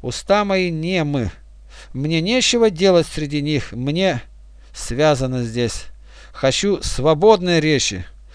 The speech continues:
хочу на родину, хочу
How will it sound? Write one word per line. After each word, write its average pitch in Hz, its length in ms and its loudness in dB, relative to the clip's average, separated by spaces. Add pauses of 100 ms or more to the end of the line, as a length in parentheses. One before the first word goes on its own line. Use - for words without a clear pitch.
(180)
хочу 196 560 0
на 156 180 0
родину, 131 460 0 (720)
хочу 202 640 -2